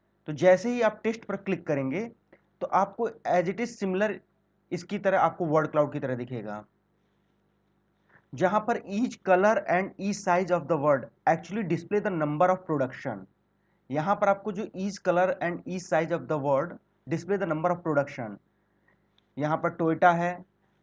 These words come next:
तो सब, Toyota का सबसे ज़्यादा प्रोडक्शन होगा, क्योंकि यहाँ पर ये ज़्यादा साइज में बड़ा है and डार्क है कलर। तो कस्टम चार्ट पर कैसे वर्क करते हैं और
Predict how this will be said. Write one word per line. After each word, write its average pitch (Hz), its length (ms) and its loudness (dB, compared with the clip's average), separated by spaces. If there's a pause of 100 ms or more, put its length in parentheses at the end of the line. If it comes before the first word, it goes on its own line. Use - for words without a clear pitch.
(480)
तो 170 280 -4 (840)
सब, 175 120 0 (160)
Toyota 175 500 2
का 180 60 -2
सबसे 180 240 -6
ज़्यादा 185 180 4
प्रोडक्शन 175 500 0
होगा, 170 360 -2 (500)
क्योंकि 175 200 -2
यहाँ 175 260 0
पर 180 200 0
ये 175 240 2
ज़्यादा 156 680 0 (240)
साइज 151 340 2
में 180 300 -2
बड़ा 165 220 4
है 185 220 0
and 185 360 -4
डार्क 131 340 2
है 120 260 -8 (220)
कलर। 131 300 0 (960)
तो 202 80 -2
कस्टम 202 460 -2
चार्ट 202 320 2
पर 220 120 -2
कैसे 170 320 0
वर्क 185 240 2
करते 180 320 0
हैं 214 320 -4 (400)
और 156 160 4